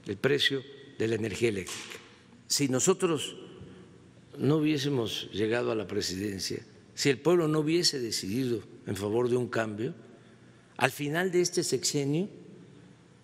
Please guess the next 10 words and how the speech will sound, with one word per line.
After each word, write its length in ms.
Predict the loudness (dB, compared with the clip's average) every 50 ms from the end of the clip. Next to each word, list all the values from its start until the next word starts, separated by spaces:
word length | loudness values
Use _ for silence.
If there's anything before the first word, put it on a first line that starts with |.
| -20 -20 -20 -20 -20 -20 -20 -20 -20 -20 -20 -20 -20 -20 -20 -20 -20 -20 -10 -2 0
ellos 280 | 2 4 4 4 4
iban 280 | 2 2 2 2 0 0
a 60 | 0
manejar 580 | 0 0 -2 -2 -4 -2 0 -2 -2 -2 -4 -6 -2
el 180 | 0 0 2
ochenta 640 | 0 0 0 2 4 4 4 2 0 -2 -2 -2 0
por 180 | -2 -2 -2 0
ciento 460 | 2 2 2 2 2 0 0 2 2
del 140 | 2 2 2
mercado 520 | 0 -2 -2 -4 -4 -4 -2 -4 -4 -8